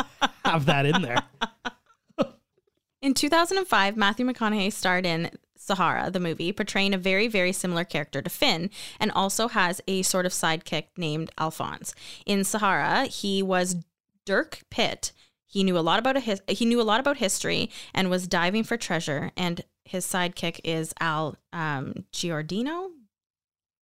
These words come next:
Speaker 1: Sure.
Speaker 2: There's an inconsistency, though. So the plane, the airplane propeller after the plane crash at the end of the movie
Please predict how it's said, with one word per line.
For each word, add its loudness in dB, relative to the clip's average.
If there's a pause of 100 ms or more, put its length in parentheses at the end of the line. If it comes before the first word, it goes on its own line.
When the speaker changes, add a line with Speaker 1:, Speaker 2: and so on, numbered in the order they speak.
(520)
Speaker 1:
Sure. 4 (840)
Speaker 2:
There's 4
an 2
inconsistency, 0
though. 2 (160)
So 2
the -2
plane, 2
the 0
airplane 2
propeller 0
after -2
the 0
plane 0
crash -4
at -6
the -6
end 0
of -4
the 0
movie -2